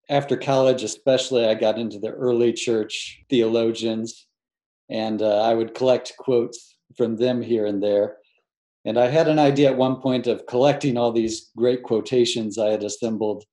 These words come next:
into a library of books, which I pictured it as called the Golden Key Library, because I thought of these quotes as keys that would unlock the secrets of the universe. And the, the first book that came out of it was called A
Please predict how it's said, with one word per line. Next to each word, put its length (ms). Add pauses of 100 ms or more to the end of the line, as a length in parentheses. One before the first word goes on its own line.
(160)
into 440
a 20
library 680
of 200
books, 420
which 400 (240)
I 120
pictured 480
it 80
as 160
called 280
the 100
Golden 500
Key 280
Library, 720 (560)
because 300
I 100
thought 300
of 120
these 240
quotes 520
as 280
keys 600 (320)
that 180
would 240
unlock 560
the 80
secrets 480
of 140
the 80
universe. 720 (540)
And 260
the, 400 (220)
the 140
first 440
book 240
that 220
came 260
out 220
of 100
it 240 (220)
was 140
called 260
A 60